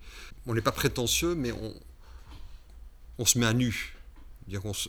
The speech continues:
on se livre. On, on peut pas, euh, faire un choix de programmation si on n'est pas intimement convaincu de ce qu'on choisit. Et on choisit fatalement par rapport à des choses qui nous sont sensibles.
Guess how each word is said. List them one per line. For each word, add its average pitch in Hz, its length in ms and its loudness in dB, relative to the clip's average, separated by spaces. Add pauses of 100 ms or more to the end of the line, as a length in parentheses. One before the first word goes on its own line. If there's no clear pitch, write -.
on 117 80 -2
se - 160 0
livre. 90 380 2 (520)
On, 90 680 -2
on 104 120 -4
peut 104 140 -2
pas, 123 480 4 (120)
euh, 98 420 -4
faire 113 320 0
un 104 80 4
choix 127 200 6
de - 40 2
programmation 110 800 4
si - 240 2
on 101 100 0
n'est 98 160 0
pas - 240 0
intimement 104 500 2
convaincu 123 720 0 (600)
de 101 260 0
ce 107 140 6
qu'on 101 580 0
choisit. 104 580 6
Et 98 160 2
on 98 120 0
choisit 110 440 6
fatalement 110 520 2
par 107 160 0
rapport 101 320 0
à 92 40 0
des 95 80 0
choses - 280 -2
qui 107 120 2
nous 98 120 -2
sont 98 200 -6
sensibles. 98 520 -2